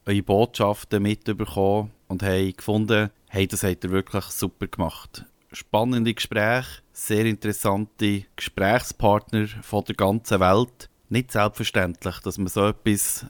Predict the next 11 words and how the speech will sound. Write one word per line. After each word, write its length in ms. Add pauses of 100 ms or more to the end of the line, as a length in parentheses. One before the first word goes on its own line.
einfach 560 (160)
auf 220
die 60
Beine 200
stellen 400
kann. 240
Herzliche 500
Gratulation 1080 (320)
all 200
denen, 460
die 400